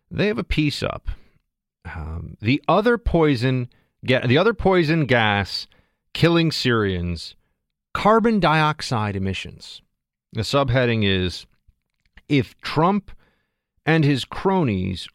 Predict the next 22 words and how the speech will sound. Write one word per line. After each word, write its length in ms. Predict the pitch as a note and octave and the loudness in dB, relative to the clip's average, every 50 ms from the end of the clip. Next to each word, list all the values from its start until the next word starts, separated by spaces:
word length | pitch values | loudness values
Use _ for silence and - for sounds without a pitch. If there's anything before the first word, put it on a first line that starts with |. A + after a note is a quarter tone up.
| _ | _
really 380 | - G2 G#2+ D#3+ G#3 A3+ B3 A3 | -2 2 2 2 4 2 0 -2
cared 380 | - - - D3+ E3 F3+ F3+ F3+ | -4 -2 0 2 2 2 2 2
about 300 | D#3 C#3+ B2+ A2+ - - | 2 2 0 0 -2 -4
children 500 | - - D#3+ E3 F3 E3 D#3+ E3 E3 D#3 | -2 0 0 0 0 0 0 -2 -2 -2
killed 340 | - - D3 D3 D3+ C#3+ | -2 0 0 0 0 0
by 140 | B2 B2 G#2+ | 0 2 2
noxious 580 | G#2 G#2 A#2 B2+ D3 D3 - - - B2+ G2+ - | 2 2 2 2 0 -2 -4 -4 -4 -4 -4 -6
gases, 840 | - - A#2 A2+ A2+ A#2+ A#2 - - F2 E2 - - - - - _ _ _ _ _ _ _ _ _ _ _ _ _ _ _ | -6 -4 -2 -2 0 -2 -2 -4 -6 -10 -10 -10 -12 -16 -18 -20 _ _ _ _ _ _ _ _ _ _ _ _ _ _ _
they 140 | - A#2+ A#2+ | 0 2 2
wouldn't 340 | A2+ A#2 D3 F#3+ G#3 G#3+ - | 4 4 4 4 2 2 0
be 120 | G3+ F3+ | 0 -2
trying 360 | - - - D3+ C#3+ C#3+ C#3+ - | -2 0 0 0 2 0 0 0
to 120 | - C3 | -2 -4
spew 440 | - - - - B2 B2 A#2+ A#2 - | -6 -6 -4 -2 0 0 2 0 0
ever 260 | A2 A#2+ B2 C3+ C#3+ | 0 -2 0 0 0
more 220 | C3 B2 B2 A#2+ | 0 0 0 -2
C 280 | A2+ - - C3 B2+ A#2+ | -2 -2 -2 0 0 2
O 100 | A2+ A2 | 0 0
two 260 | - - - A2+ A2 | -2 -4 -4 -2 -2
in 80 | G#2+ G#2 | -2 -2
the 120 | G2+ G2+ | -2 -2
atmosphere." 680 | G2+ G#2 G2 - E2+ E2+ - - - F#2+ F2+ E2 E2+ | -2 -2 -4 -6 -8 -12 -12 -10 -10 -8 -8 -8 -10